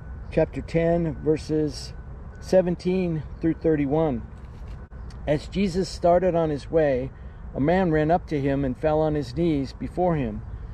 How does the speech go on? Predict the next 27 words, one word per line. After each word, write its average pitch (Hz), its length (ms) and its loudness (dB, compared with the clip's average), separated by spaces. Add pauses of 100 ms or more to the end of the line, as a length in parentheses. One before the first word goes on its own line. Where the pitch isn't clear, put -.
(320)
"Good 170 220 4
teacher," 175 420 0
he 135 220 -4
asked, 135 540 -2 (440)
"what 170 260 4
must 185 320 0
I 160 120 4
do 180 320 4
to 147 200 -4
inherit 151 540 0
eternal 151 460 -2
life?" 147 320 0 (1700)
"Why 160 360 2
do 175 100 -2
you 160 120 0
call 165 320 0
me 156 260 0
good?" 147 360 4 (200)
Jesus 123 460 -4
answered. 131 500 -2 (560)
"No 156 220 6
one 202 180 4
is 127 140 -2
good 135 240 0
except - 480 0
God 147 300 2
alone. 139 560 0